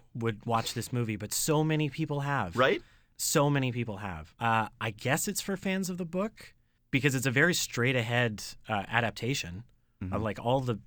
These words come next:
Speaker 1: boxes were checked as far as I could tell of, over the plot points.
Speaker 2: Mm-hmm.
Speaker 1: I should say they hit all the same points that we hit when we were making fun of it, but they just didn't make fun of it.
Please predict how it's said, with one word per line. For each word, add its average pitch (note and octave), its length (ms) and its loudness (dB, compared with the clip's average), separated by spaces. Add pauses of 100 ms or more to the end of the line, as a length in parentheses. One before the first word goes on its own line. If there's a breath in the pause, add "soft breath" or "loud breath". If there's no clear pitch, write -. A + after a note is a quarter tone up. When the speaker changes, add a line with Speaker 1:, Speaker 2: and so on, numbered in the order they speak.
(120)
Speaker 1:
boxes G#2+ 420 -6
were G#2 120 -6
checked - 300 -4
as G#2 100 -6
far G#2 160 -4
as F2 100 -6
I G2+ 80 -6
could A2 160 -6
tell F2+ 220 -8
of, F2 160 -12
over F#2 160 -10
the E2+ 80 -12
plot F2 260 -12
points. - 280 -12
Speaker 2:
Mm-hmm. F#2 200 -8 (480)
Speaker 1:
I C3 120 4
should B2+ 180 0
say B2 240 2 (240 loud breath)
they B2 100 2
hit E3 300 2
all C#3 120 4
the B2+ 120 0
same C3+ 240 0
points B2 560 -4
that A2 160 -4
we B2 220 -2
hit A2+ 300 -4
when A2+ 220 -4
we G#2 80 -4
were G2+ 140 -4
making G2 240 -6
fun C3 240 -2
of F2+ 80 -4
it, F2 120 -8 (280)
but - 160 -4
they A2 80 -2
just F#2+ 180 -6
didn't F#2 220 -4
make E2 160 -8
fun G2 180 -6
of E2 80 -10
it. - 240 -16